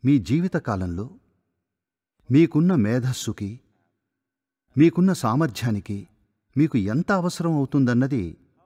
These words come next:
మీరు అంచనా వేసుకోవాలి. అలా చెయ్యకపోతే మీ దగ్గర ఆ సాధనం ఉంటుంది కానీ లక్ష్యమే ఉండదు. ఒక లక్ష్యం లేనప్పుడు మీకు సాధనం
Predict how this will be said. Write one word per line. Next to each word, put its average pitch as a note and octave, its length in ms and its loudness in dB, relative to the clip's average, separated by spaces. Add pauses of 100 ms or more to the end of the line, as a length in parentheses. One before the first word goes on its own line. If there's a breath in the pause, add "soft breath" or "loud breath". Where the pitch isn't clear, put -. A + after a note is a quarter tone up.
(180)
మీరు A#2 160 -4
అంచనా F3 380 0
వేసుకోవాలి. F#2 560 -8 (1200)
అలా D3 140 4
చెయ్యకపోతే C#3 840 -2 (2000)
మీ C3+ 140 6
దగ్గర A2+ 520 -2 (920)
ఆ B2 120 2
సాధనం D#3+ 520 2
ఉంటుంది B2 300 2
కానీ G#2+ 380 -4 (140)
లక్ష్యమే D3+ 400 -4
ఉండదు. F#2+ 320 -6 (2000)
ఒక A#2+ 160 -2
లక్ష్యం A2 500 -2
లేనప్పుడు A2 540 -2 (1000)
మీకు B2 180 -2
సాధనం A2 640 -2